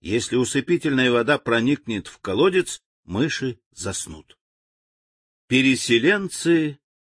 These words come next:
нашли приют в желтой стране, в владениях доброй феи Велины.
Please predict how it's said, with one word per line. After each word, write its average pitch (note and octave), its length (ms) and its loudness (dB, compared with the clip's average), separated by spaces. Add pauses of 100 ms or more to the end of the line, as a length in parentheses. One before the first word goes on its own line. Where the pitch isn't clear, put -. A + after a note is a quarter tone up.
(160)
нашли B2+ 400 -2
приют E3+ 400 0
в B2+ 80 -4
желтой E3 460 2
стране, B2 580 0
в - 80 -12
владениях B2 680 2
доброй A2+ 380 2
феи A#2 300 2
Велины. F#2 680 -4